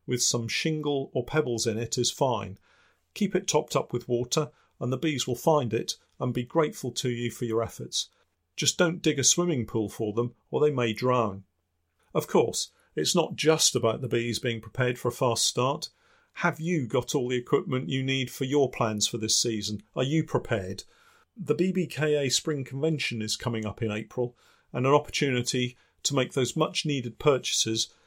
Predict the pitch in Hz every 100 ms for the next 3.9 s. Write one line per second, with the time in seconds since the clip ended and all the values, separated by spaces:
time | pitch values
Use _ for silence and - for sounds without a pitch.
0 | _ 127 - 131 120 - 139 120 120 113
1 | - 139 123 120 120 117 127 123 - 113
2 | 107 - - _ _ _ _ - 135 170
3 | 139 117 151 143 117 104 101 117